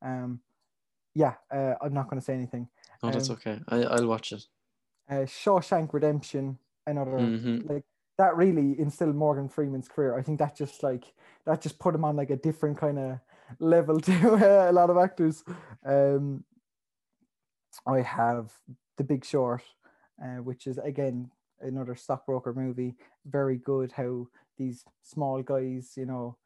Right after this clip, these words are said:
Speaker 1: literally, like, um, um, prove and prove, like, the whole thing is corrupt, uh, the whole system of stock exchange.
Speaker 2: Yeah, yeah, The Big
Speaker 1: Yeah.
Speaker 2: Short is on my list as well. I think
Speaker 1: And
Speaker 2: it's
Speaker 1: it's
Speaker 2: a
Speaker 1: a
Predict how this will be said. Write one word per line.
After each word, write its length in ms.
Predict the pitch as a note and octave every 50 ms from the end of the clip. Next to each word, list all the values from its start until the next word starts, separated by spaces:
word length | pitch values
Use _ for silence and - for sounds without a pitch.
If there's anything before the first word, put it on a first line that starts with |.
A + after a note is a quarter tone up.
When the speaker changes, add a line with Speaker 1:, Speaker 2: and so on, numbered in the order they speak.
| _ _ -
Speaker 1:
literally, 540 | D#3 D#3 D3+ C#3+ C#3 C#3+ C#3 C#3 C#3+ C#3+ C#3 _ -
like, 380 | F#3+ D3+ D3 D#3 - - - - - - - D#3+ C3 C3+ _ _ _ _ -
um, 460 | D#3 D3+ D3 C#3+ C#3+ C#3+ C#3 C#3+ - - - - - _ _ _ _ _ -
um, 440 | - C3 C#3 C3 C3 B2+ B2+ C3 C#3+ _ _ _ _
prove 500 | - - F#3 E3 D3+ D3 C#3 C3+ C3 C3
and 300 | C3+ C3+ C3+ - - -
prove, 360 | _ - E3 C#3 C3+ B2+ B2 - -
like, 240 | C3 C3 C3 B2 - - _ _
the 120 | - - C3+
whole 180 | C3 C#3+ C#3+
thing 180 | C3+ - D3 C#3
is 100 | B2+ -
corrupt, 500 | - - - D3 C3+ C3+ - _ - -
uh, 360 | - - - B2+ B2 B2 B2
the 100 | A#2+ C3
whole 160 | B2 C#3 C3+
system 500 | B2 - - D3+ C#3 - - D3+ C#3 C#3
of 340 | C3+ B2+ A#2+ A#2+ _ - _ _ _ _ _ _
stock 300 | - - - C#3 C3 -
exchange. 340 | C#3+ C3 - - - C#3+ C3+
Speaker 2:
Yeah, 220 | C3 G#2+ G2+ G2 - -
yeah, 200 | - A2+ G#2+ G#2 - -
The 60 | - A2
Big 200 | A2 B2 A#2+ A2+
Speaker 1:
Yeah. 20 |
Speaker 2:
Short 300 | - - A#2+ A2+ A2 -
is 100 | A#2 A2
on 160 | A2 A2 G#2+
my 120 | G#2+ G#2+ G#2+
list 260 | G#2 G2+ - - -
as 140 | G#2+ G#2 G#2+
well. 240 | A2 G#2 G2+ G2 F#2+
I 60 | -
think 300 | A2 - - F#3 G#3 A3
Speaker 1:
And 20 | G#3
Speaker 2:
it's 140 | G3 - G#3
Speaker 1:
it's 40 |
Speaker 2:
a 60 | E3 D3
Speaker 1:
a 160 | C#3 C3+